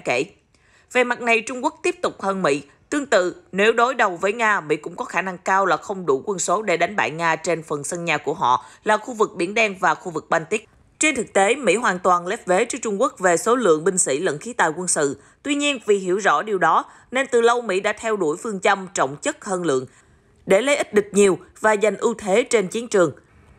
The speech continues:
Tuy nhiên, trong cái khó ló cái khôn, thay vì trực tiếp dốc túi đánh toàn lực với Nga Trung và phải hứng chịu thiệt hại khủng khiếp,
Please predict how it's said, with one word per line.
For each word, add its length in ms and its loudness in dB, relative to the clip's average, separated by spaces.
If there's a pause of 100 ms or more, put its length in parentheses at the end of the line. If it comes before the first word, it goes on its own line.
(280)
Tuy 120 2
nhiên, 300 2 (240)
trong 160 2
cái 100 0
khó 300 2
ló 140 0
cái 220 -4
khôn, 280 2 (240)
thay 160 2
vì 160 0
trực 220 -2
tiếp 200 -2
dốc 240 0
túi 200 6
đánh 260 0
toàn 220 2
lực 200 -2
với 120 2
Nga 180 0
Trung 320 0
và 140 2
phải 180 -4
hứng 220 -12
chịu 220 -2
thiệt 160 -6
hại 200 0
khủng 260 -10
khiếp, 200 -6